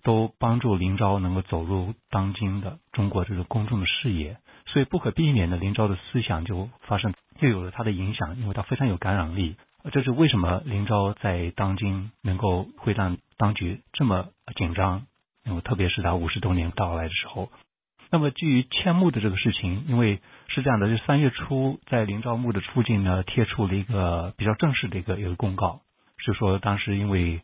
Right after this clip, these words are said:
跟这个森林防护有关系吧，要把这个韩世忠墓以北的那块地，也就是林昭的墓所在那块地，要交的家属必须在四月十日之前要迁坟。过期呢，以后就当着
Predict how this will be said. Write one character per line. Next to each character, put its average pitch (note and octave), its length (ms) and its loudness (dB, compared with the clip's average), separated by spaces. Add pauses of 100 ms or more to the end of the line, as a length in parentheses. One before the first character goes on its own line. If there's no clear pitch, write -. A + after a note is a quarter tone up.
跟 G#2+ 160 2
这 G#2 100 4
个 F2+ 140 4
森 G#2 220 2
林 G#2 120 4
防 G2 200 2
护 G2+ 120 2
有 E2 120 0
关 F#2 200 2
系 A2 80 0
吧， E2+ 160 2 (160)
要 F#2+ 120 -4
把 E2+ 200 -2
这 F#2+ 120 -4
个 F2 60 -4
韩 A2+ 380 -2
世 A2 300 -2
忠 A#2+ 260 2
墓 A#2 300 2
以 G2+ 220 0
北 E2 360 -2
的 G2 240 -6
那 A2 180 -4
块 G2 180 -4
地， F2+ 340 -4 (200)
也 - 60 -8
就 A#2+ 120 0
是 F#2+ 120 -4
林 F#2 180 -4
昭 A#2 180 0
的 G#2+ 40 -4
墓 A#2+ 220 -2
所 F2 180 -8
在 G#2 140 0
那 F#2+ 80 0
块 F#2 140 -2
地， E2 240 -4 (600)
要 F2 500 -4
交 F#2+ 180 -6
的 - 140 -20
家 A2 180 0
属 E2+ 320 -6 (160)
必 A2 80 -4
须 G#2 120 -6
在 G2 200 -2 (100)
四 B2 80 -4
月 F#2+ 140 0
十 - 180 -4
日 G#2+ 140 2
之 - 140 -8
前 G2 340 2 (100)
要 E2 220 -2
迁 G2 240 -4
坟。 F#2 300 -8 (240)
过 C#3 140 -2
期 C3+ 180 -12
呢， A#2 400 -4 (140)
以 A#2 160 -2
后 F#2+ 200 2 (200)
就 G#2+ 120 -4
当 G#2+ 220 -6
着 F#2+ 100 -12